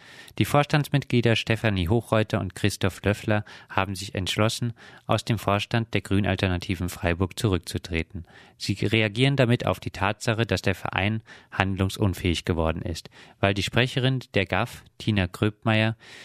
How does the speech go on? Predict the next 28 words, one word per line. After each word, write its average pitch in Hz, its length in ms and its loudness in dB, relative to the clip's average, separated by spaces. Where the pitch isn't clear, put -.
die 127 80 0
Verteidigung 110 680 0
des 110 160 -4
Neonazis 101 640 2
Florian 87 420 0
Stech - 400 -2
juristisch 92 540 0
unterstützt. - 680 -2
Der 98 80 2
Prozess - 520 0
gegen 107 180 0
den 101 140 0
einschlägig 110 600 0
vorbestraften 98 720 -2
N-P-Dler 101 680 0
Florian 92 420 0
Stech - 400 -2
wegen 98 240 0
versuchten 101 540 0
Totschlag - 720 -2
an 98 180 -4
einem 95 220 -2
Antifaschisten - 840 -2
am 95 100 -2
ersten 92 320 -2
Oktober 101 420 -2
vergangenen 90 480 -2
Jahres 95 440 -2